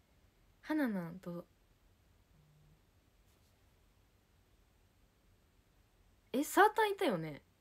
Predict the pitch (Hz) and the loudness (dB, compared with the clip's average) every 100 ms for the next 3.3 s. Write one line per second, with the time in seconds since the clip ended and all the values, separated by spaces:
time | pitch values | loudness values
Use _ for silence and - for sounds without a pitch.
0 | _ _ _ _ _ 285 277 247 - 349 | _ _ _ _ _ -10 -8 -8 -2 0
1 | 359 359 349 320 302 311 285 277 277 233 | 0 -4 -6 -6 -6 -4 -4 -2 -2 -2
2 | 180 180 160 160 - 269 277 277 240 269 | -6 -8 -12 -14 -6 -4 -2 -2 -2 -4
3 | 185 156 | -4 -8